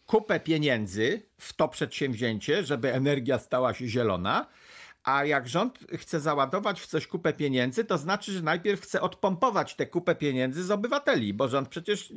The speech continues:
nie, nie ma własnych pieniędzy, tylko ma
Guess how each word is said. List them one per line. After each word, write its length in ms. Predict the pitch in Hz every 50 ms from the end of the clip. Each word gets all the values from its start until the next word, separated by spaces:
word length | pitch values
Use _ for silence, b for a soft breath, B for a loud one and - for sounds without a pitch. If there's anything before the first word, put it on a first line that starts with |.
| 208 214 - -
nie, 180 | 320 311 339 - - _ _ _ _ _ _ _ _ - -
nie 100 | 392 359
ma 140 | 202 156 147
własnych 420 | 120 131 123 117 - 131 131 120 -
pieniędzy, 480 | 139 131 120 117 110 113 104 127 147
tylko 280 | 156 - 202 202 240 240
ma 180 | 247 233 277